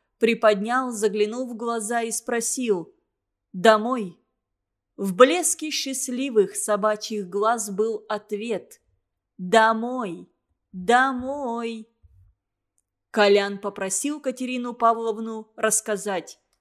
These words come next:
как достают билеты на железную дорогу. «Это зачем тебе?» «Поеду». «Я уже заказала». «Поеду домой».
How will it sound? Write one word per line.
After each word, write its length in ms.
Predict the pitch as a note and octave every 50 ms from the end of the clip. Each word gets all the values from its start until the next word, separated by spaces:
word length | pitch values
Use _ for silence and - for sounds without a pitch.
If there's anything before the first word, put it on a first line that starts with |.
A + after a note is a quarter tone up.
| _ _ -
как 240 | - D4 C#4+ C#4+
достают 420 | B3 D4 C#4+ - - D4 D4 C#4+ A#3
билеты 500 | A3+ B3 D4 D4 D4 A#3+ A3 - G3 F#3
на 140 | F#3+ F#3+ F#3+
железную 540 | F3+ A3 A3+ G#3 F#3+ F#3+ F#3+ G#3 G3 G3
дорогу. 600 | F#3 G#3 G#3+ G#3 G3 F3+ E3+ D#3 E3+ E3+ E3 E3+ _ _ _ _ _ _ _ _ _ _ _ _ _ _ _ _ _ _ _ _ _ _ _ _ _ -
«Это 520 | C4+ C4+ C#4 C4+ C#4 - - C#4 C4 B3+
зачем 600 | A#3+ A3 B3+ B3 B3 - - - C4 B3 A#3+ B3
тебе?» 420 | A#3+ - D4 A#3 C#4+ D4 E4 D#4 C#4+ _ _ _ _ _ _ _ _ _ _ _ _ _ _ _ _ _ _ _ _ _ _
«Поеду». 720 | - F3 F3 F#3+ G3 F#3+ G3 G3+ F#3+ F3 F3 D#3 E3 _ _ _ _ _ _ _ _ _ _ _ _ _ -
«Я 280 | A3+ A3 C4 B3 A#3+
уже 260 | A#3+ C4 B3+ A#3+ C#4+
заказала». 920 | C4 C4+ D#4 D4+ D#4+ D#4 D#4 C4 G#3 A3+ G3+ F#3+ G3 G#3 A3 A3+ A#3 A#3 _ _ _ _ _ _ _ _ _ _ _ _ _ _ _ _ _ _ _
«Поеду 500 | - G3+ G3 G3+ G#3 G#3 G#3+ G#3+ G3 G#3+
домой». 560 | G3 G3 G#3 G#3 G#3 A3 G#3 F3+ D#3+ D#3+ -